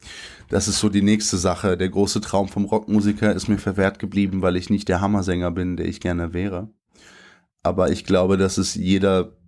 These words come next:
dritte, vierte Lyriker ist jemand, der kein Sänger oder keine Sängerin hätte werden können. Was aber nicht schlimm ist, weil man anders lernt, mit, mit Musik und Text umzugehen. Also es, es, Musik war, glaub ich, der wichtigste Einfluss, warum ich angefangen hab zu schreiben,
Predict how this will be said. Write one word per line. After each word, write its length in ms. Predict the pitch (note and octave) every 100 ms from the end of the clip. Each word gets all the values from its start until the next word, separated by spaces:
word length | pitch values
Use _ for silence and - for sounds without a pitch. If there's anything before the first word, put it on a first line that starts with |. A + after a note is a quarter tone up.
| -
dritte, 340 | - G#2 G2+
vierte 340 | F#2+ G2+ F#2+ F#2+
Lyriker 540 | F#2+ F#2+ F2+ F#2 F2
ist 280 | E2+ - -
jemand, 420 | F2 F2+ E2+ E2
der 100 | E2
kein 340 | - F2 E2 - _ -
Sänger 360 | F#2+ F2+ E2+ - -
oder 160 | E2+
keine 200 | - F2
Sängerin 320 | F2 F#2+ F2 F2+
hätte 200 | E2+ E2+
werden 200 | E2 E2+
können. 220 | D#2+ D#2+ - - -
Was 160 | C3+ F3+
aber 160 | F3+
nicht 200 | F3 E3
schlimm 300 | - F#3 G#3
ist, 180 | B2 A2
weil 80 | A2+
man 160 | A#2+ -
anders 340 | B2+ C3+ A2+
lernt, 300 | G#2 G2+ G2+
mit, 380 | F#2+ F#2+ - -
mit 180 | G2 F#2
Musik 300 | G#2 G2+ A2
und 120 | G2
Text 280 | G2+ G#2+ -
umzugehen. 600 | G2 G#2+ - F#2+ F2 F2
Also 180 | F2+ G#2
es, 220 | G2+ -
es, 180 | - - - -
Musik 440 | A2+ A2+ D#3 -
war, 200 | A2 G#2
glaub 220 | G2+ G#2
ich, 80 | G#2
der 140 | G#2 G2+
wichtigste 420 | A2+ B2+ - -
Einfluss, 360 | G#2 G#2+ A2
warum 200 | G#2 G2+
ich 100 | G#2
angefangen 360 | F#2 F#2+ G2+ G#2
hab 120 | G2+
zu 100 | -
schreiben, 460 | F#2 F2+ F2 G2 G#2